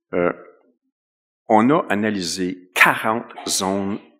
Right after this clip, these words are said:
insuportuaires dans les Grands Lacs, les Maritimes, la côte Est des États-Unis. On a examiné toutes ces zones-là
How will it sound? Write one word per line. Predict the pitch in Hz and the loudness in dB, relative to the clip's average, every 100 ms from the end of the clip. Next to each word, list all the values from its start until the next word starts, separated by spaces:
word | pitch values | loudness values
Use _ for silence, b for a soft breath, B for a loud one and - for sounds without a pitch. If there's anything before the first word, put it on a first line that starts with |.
| - | -10
insuportuaires | 87 - 92 87 80 - 80 80 80 80 - _ _ _ _ | -8 -6 -8 -8 -10 -8 -6 -6 -6 -10 -16 _ _ _ _
dans | - 76 | -12 -12
les | 69 | -12
Grands | - 95 90 | -12 -6 -4
Lacs, | 82 90 - - _ _ | -4 -6 -10 -20 _ _
les | 78 | -14
Maritimes, | 76 82 78 - 87 82 82 _ _ - | -10 -8 -8 -8 -8 -10 -12 _ _ -14
la | 67 | -12
côte | - 73 - | -8 -10 -8
Est | 80 - - | -8 -8 -10
des | 71 - | -12 -12
États-Unis. | - - 50 _ _ _ _ _ _ _ _ _ _ | -12 -16 -16 _ _ _ _ _ _ _ _ _ _
On | 85 | -6
a | 85 | -6
examiné | 80 87 85 82 78 78 _ _ _ _ _ _ | -6 -6 -4 -6 -8 -12 _ _ _ _ _ _
toutes | - 214 - | 0 0 2
ces | - | -2
zones-là | 104 92 92 90 92 98 | 0 0 -2 -4 -6 -8